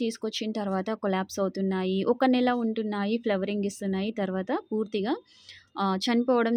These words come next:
జరుగుతుంది అనేసి అంటున్నారు. So, ఆ ప్రాసెస్ని మనం అధిగమించడానికి ఈ వీడియో మీతో షేర్ చేస్తున్నాను. So, నా దగ్గర కూడా సేమ్ అలానే జరిగింది. So, నేను ఏం, ఎలా కేర్ తీసుకున్నాను అనేది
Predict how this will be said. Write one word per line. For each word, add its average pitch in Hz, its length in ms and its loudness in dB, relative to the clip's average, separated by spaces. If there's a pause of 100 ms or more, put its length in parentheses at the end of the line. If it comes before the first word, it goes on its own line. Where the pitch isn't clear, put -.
జరుగుతుంది 190 520 2
అనేసి 185 340 -2 (260)
అంటున్నారు. 175 440 0
So, 190 160 -2 (300)
ఆ 214 120 8 (180)
ప్రాసెస్ని 247 640 4 (160)
మనం 240 160 2 (180)
అధిగమించడానికి 214 1080 0 (480)
ఈ 233 100 6 (100)
వీడియో 214 220 4 (300)
మీతో 202 280 2
షేర్ 180 280 -2
చేస్తున్నాను. 185 440 -6 (220)
So, 262 60 -2 (100)
నా 226 140 2
దగ్గర 226 240 4
కూడా 247 120 0 (140)
సేమ్ 233 320 2
అలానే 220 340 -2
జరిగింది. 214 500 -2 (460)
So, 247 80 -2 (140)
నేను 330 200 8 (140)
ఏం, 254 120 4 (200)
ఎలా 226 160 4 (120)
కేర్ 214 200 2
తీసుకున్నాను 190 580 -2
అనేది 190 300 -2